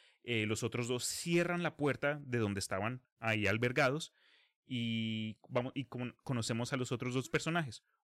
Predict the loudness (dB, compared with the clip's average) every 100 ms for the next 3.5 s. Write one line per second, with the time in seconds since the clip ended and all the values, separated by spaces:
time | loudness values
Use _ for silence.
0 | -14 -6 -2 -2 -4 -10 -6 -2 0 0
1 | 0 0 -4 -4 -4 -2 0 0 -2 -2
2 | -4 -6 -6 -2 -2 0 -2 -2 -4 -6
3 | 0 0 0 -6